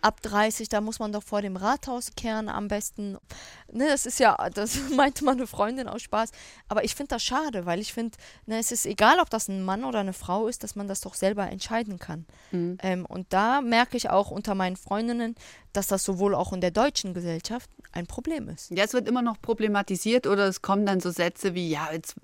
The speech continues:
Speaker 2: warte mal ab, wenn du da mal älter bist, dann wird dir vielleicht was fehlen, wenn du keine Kinder hast.“ Und das finde ich immer schade, weil es gibt ja auch genügend, die hätten gerne Kinder.
Speaker 1: Ja, ja.
Speaker 2: Und, ähm, was sollen die denn dann machen?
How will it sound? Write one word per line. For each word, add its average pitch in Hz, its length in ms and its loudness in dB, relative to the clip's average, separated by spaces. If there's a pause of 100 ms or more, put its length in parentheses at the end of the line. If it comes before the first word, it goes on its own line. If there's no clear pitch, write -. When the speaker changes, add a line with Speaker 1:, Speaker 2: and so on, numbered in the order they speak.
(120)
Speaker 2:
warte 180 300 2
mal 160 260 4
ab, 226 260 4 (380)
wenn 180 240 2
du 185 100 -2
da 175 160 4
mal 170 160 2
älter 208 340 4
bist, 202 300 -4
dann 170 180 -2
wird 180 160 -6
dir 185 100 -4
vielleicht 165 400 -4
was 156 160 -8
fehlen, 214 360 -2
wenn 196 120 -4
du 190 80 -6
keine 185 300 -6
Kinder 214 320 -4
hast.“ 202 220 -4
Und 208 80 -4
das 196 100 -8
finde 247 220 0
ich 220 100 -6
immer 214 220 -2
schade, 208 340 0
weil 185 120 -2
es - 120 -12
gibt - 220 -6
ja 190 120 0
auch 190 60 -6
genügend, 220 500 -2
die 190 120 -2
hätten 208 360 0
gerne 175 320 0
Kinder. 196 600 -2 (160)
Speaker 1:
Ja, 180 40 -8
ja. 180 160 -8 (120)
Speaker 2:
Und, 190 400 0
ähm, 185 280 2
was 190 180 0
sollen 196 200 2
die 254 100 2
denn 220 200 0
dann 151 180 0
machen? 151 320 0